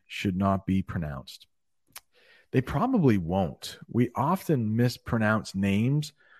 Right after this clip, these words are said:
quite a bit, but what I do, and if, I'm a big reader, so I'm always finding new English words.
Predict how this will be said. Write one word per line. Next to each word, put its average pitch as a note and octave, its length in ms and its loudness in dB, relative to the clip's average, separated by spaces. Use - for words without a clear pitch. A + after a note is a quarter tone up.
quite B2+ 200 4
a G#2+ 60 4
bit, A#2+ 360 4
but G2 160 4
what A2+ 300 4
I D3 200 6
do, A2+ 440 6
and B2+ 100 4
if, D3+ 220 2
I'm E3+ 180 2
a B3+ 60 6
big D3 380 4
reader, C3 460 4
so B2 520 4
I'm D#3 240 0
always F#3 460 4
finding B2 600 2
new A#2 240 4
English A2+ 400 0
words. F#3+ 440 0